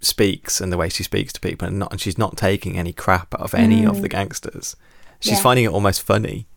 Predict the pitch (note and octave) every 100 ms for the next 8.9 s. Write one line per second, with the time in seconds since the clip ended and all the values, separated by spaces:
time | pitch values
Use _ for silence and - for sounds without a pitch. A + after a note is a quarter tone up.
0 | - G#2 A2 F#2+ - - - - - C#4
1 | A#3+ - G2 F#2 G#2+ G#2 - G#2 F#2+ F#2
2 | F#2+ F2+ F2 - F#2+ F#2 F2 E2+ D#2+ F2
3 | F2+ - F2+ - E2+ - F#2 - F#2+ F2+
4 | F2 - - _ - A#2+ A2 C3 - A2+
5 | G2 - G2 F#2+ E2+ G1+ - - - -
6 | D#2 E2 - - G2 G2+ G#2 - F2 F#2
7 | F2 - - - - - - - G2+ -
8 | - G#2 G#2 - - - - -